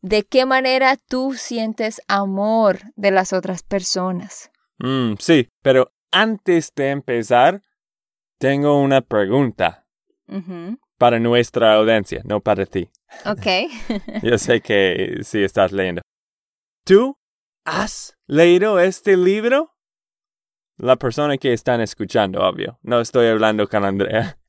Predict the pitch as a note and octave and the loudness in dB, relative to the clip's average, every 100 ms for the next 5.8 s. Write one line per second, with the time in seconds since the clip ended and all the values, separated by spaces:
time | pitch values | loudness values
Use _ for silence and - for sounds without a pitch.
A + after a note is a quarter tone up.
0 | - A#3 - A#3+ A3 - _ _ - C#3+ | -10 -6 -2 -2 -4 -14 _ _ -2 0
1 | C#3+ C#3 C3 C#3+ E3 G#3+ A3+ G#3+ A3+ C4 | 2 2 0 2 2 2 0 2 0 -2
2 | - - _ _ _ _ _ D3+ E3+ D#3+ | -10 -16 _ _ _ _ _ -4 0 -2
3 | D3 D#3 D#3 F#3+ G#3 B2 B2 - D#3 D#3+ | -2 0 0 0 -2 -2 -4 -2 0 0
4 | E3+ E3+ F#3 - _ - D3+ - D3+ - | 0 -2 -2 -8 _ -4 -4 -2 -4 0
5 | C#3+ C#3+ - F#3 B3+ - - | 0 0 0 0 -2 -8 -20